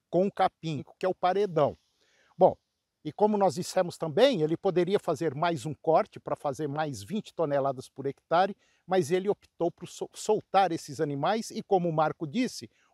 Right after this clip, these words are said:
oito uás por hectare. Agora vem a cereja do bolo.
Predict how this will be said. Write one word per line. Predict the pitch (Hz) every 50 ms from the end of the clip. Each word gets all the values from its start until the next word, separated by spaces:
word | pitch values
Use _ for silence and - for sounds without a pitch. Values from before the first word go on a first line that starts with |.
| _ -
oito | 214 226 262 269 233 _ - 233 220
uás | 175 156 165 180 156 - -
por | - 165 165
hectare. | 175 - _ _ - 120 110 95 - - _ _ _ _ _ - -
Agora | 190 202 196 269 277 262
vem | 220 214 247 254 233
a | 233 202 180 147 -
cereja | - - 214 208 208 220 175 185
do | 165 147
bolo. | 160 123 123 120 104 90